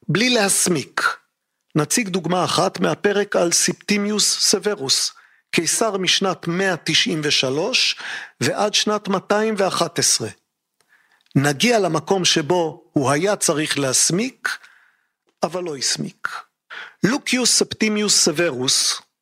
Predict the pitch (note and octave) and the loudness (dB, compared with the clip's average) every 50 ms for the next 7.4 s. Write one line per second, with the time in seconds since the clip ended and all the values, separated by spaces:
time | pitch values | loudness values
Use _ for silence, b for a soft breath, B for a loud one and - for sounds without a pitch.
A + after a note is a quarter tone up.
0 | - F#3+ F#3+ G3 F#3+ F#3 F3 E3+ D#3+ - - D#3 D#3 D3 C3+ - D#3+ D3 - - | -2 0 0 0 0 -2 -2 -2 -4 -2 -2 -2 -2 -2 -2 -4 -4 -4 -4 -2
1 | C3 C#3+ C3 C3+ - - - - E3 E3 D#3+ D3 D3 - - - B B B B | -2 -2 0 0 0 0 0 2 0 0 2 2 0 0 0 0 B B B B
2 | B B B B D#3+ F#3+ G#3+ B3 B3 G#3 F3+ G3 F#3 E3 - D#3 G#3+ G#3 G#3+ G3 | B B B B 2 2 2 2 0 0 0 0 2 2 2 2 2 2 0 0
3 | - G3 F3 E3 D#3+ E3 D3 - - D3+ E3 F#3+ F#3+ E3+ D#3+ E3 F3+ F3+ E3+ C#3 | 0 0 0 0 0 0 -2 -2 -2 -2 -2 0 0 0 0 2 2 2 0 0
4 | C3 C#3+ E3 F3+ D#3+ D#3+ D3 C#3+ - - C#3 D3 F3 D#3+ - - C#3 C#3+ C#3+ C#3+ | 0 -2 0 0 -2 -2 -2 -2 0 0 0 0 2 2 0 0 0 0 0 0
5 | D#3+ F#3 - - - - - - D#3+ - - D#3 D3 D3 F3 F3+ D#3+ D#3+ D#3+ E3 | 0 -2 -4 -4 -6 -4 -2 0 0 2 2 0 0 0 0 -2 -2 -2 -2 0
6 | E3+ E3 D#3+ D#3+ D3+ C#3 - C#3+ C3 - - F#3 D#3+ D#3 D3+ D#3 D3+ D#3 - - | 0 0 0 0 0 0 -2 -2 0 0 0 0 0 0 -2 -4 -4 -6 -6 -6
7 | C#3+ - - F3+ F#3 F#3+ F#3+ | -6 -4 -4 -4 -4 -4 -6